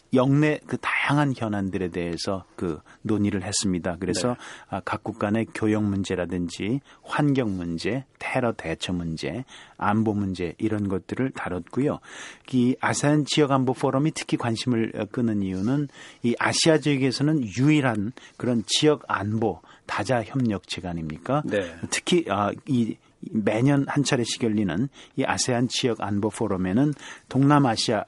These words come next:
Speaker 1: 국가연합, 아세안 그 열 개 회원국뿐만 아니라
Speaker 2: 네.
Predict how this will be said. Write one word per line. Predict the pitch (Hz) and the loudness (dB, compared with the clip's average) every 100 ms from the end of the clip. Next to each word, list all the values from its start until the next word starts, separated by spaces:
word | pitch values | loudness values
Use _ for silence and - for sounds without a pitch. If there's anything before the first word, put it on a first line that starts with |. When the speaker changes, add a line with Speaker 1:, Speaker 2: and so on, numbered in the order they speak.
| 92 | -8
Speaker 1:
국가연합, | - - 104 78 80 120 - | -10 -4 -2 -2 -2 -4 -4
아세안 | - 104 - 139 147 147 - - | -4 -2 2 2 2 0 -4 -16
그 | - 117 | -2 2
열 | 104 120 123 | 2 2 0
개 | 156 131 | 0 0
회원국뿐만 | 156 147 127 107 110 - - 123 117 | 0 0 0 0 -4 -6 -2 0 2
아니라 | 101 95 104 76 110 | 2 0 0 0 -2
Speaker 2:
네. | 107 | -2